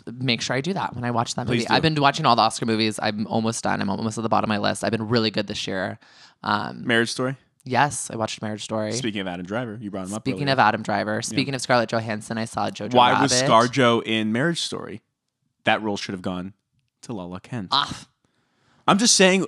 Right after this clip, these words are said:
Speaker 1: Lala Kent would
Speaker 2: let's
Speaker 1: have
Speaker 2: just have
Speaker 1: delivered a
Speaker 2: Lala Kent
Speaker 1: mess-
Speaker 2: be in everything.
Speaker 1: Honestly, honestly, Lala Kent should be in,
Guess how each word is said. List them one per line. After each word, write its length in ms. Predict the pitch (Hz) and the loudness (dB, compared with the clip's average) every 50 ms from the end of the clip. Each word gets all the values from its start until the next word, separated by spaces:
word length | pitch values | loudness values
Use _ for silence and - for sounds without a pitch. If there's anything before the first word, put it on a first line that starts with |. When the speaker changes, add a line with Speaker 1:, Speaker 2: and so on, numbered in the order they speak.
| - 110 127 | -4 -6 0
Speaker 1:
Lala 300 | 131 156 170 196 240 285 | 4 6 6 6 6 4
Kent 220 | 294 - 208 214 190 | 2 2 2 6 6
would 60 | 190 | 8
Speaker 2:
let's 80 | 185 | 8
Speaker 1:
have 80 | 226 196 | 8 10
Speaker 2:
just 40 | 180 | 10
have 120 | - 175 170 | 10 10 10
Speaker 1:
delivered 140 | 175 170 | 10 10
a 20 | 165 | 10
Speaker 2:
Lala 100 | 165 165 | 10 8
Kent 140 | 143 143 147 | 6 6 4
Speaker 1:
mess- 80 | 151 131 | 6 6
Speaker 2:
be 120 | 147 147 | 4 6
in 60 | 143 131 | 6 6
everything. 500 | 123 131 117 120 107 - 90 80 85 95 _ - | 4 4 2 0 -6 -6 -8 -10 -10 -10 _ 2
Speaker 1:
Honestly, 720 | 123 127 135 156 180 190 - - 226 240 269 349 359 349 - - - - | 2 2 4 2 0 -2 0 0 0 2 2 2 0 0 -4 -4 2 4
honestly, 540 | 147 156 160 175 190 - 214 208 214 208 | 4 4 4 2 0 0 2 2 2 2
Lala 380 | 190 - 165 151 143 143 156 170 | 2 4 4 6 6 6 4 2
Kent 240 | 165 185 180 165 170 | 4 4 4 4 2
should 160 | - 180 156 | -2 -6 -4
be 300 | - 139 139 135 135 135 | -2 0 0 0 2 0
in, 260 | 131 - - 143 143 | 0 0 0 -2 -2